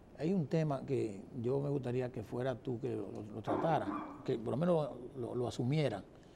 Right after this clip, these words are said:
porque es un tema que no es nacional, sino un tema internacional.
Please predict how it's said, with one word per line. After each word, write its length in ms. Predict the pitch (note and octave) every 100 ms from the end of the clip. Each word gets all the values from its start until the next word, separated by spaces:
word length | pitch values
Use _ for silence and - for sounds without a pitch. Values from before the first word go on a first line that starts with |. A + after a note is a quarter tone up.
| - - - - - - - -
porque 840 | C3 C3+ D3 C3+ C3 B2 A#2+ - - - B2
es 200 | B2 E3
un 140 | F3+
tema 260 | F#3+ F3+ D#3
que 100 | C#3+
no 100 | D3
es 60 |
nacional, 500 | D#3 - A2+ G#2 G2
sino 180 | A2+ B2
un 80 | B2+
tema 220 | C3+ C3
internacional. 640 | A#2+ B2+ A#2 G#2+ G2+ F2